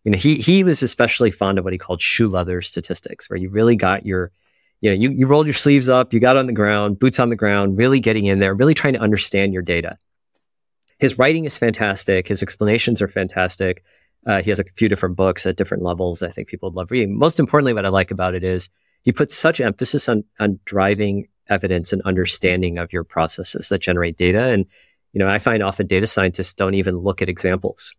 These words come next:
right? So, like, at, at Odesk, it meant, are you looking at actual jobs and what the,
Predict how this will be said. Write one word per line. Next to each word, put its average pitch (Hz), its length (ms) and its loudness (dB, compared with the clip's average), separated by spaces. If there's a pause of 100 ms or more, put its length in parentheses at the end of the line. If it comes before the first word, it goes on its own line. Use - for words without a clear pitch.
(140)
right? 98 220 -14
So, - 220 -6
like, 87 200 -2
at, 87 160 -2
at 92 80 0
Odesk, 98 340 0
it 92 80 0
meant, 85 300 -2
are 98 80 0
you 92 200 -4
looking 113 460 0
at 98 80 0
actual 87 420 -2
jobs - 600 -4
and 90 200 -8
what 92 180 -6
the, - 160 -6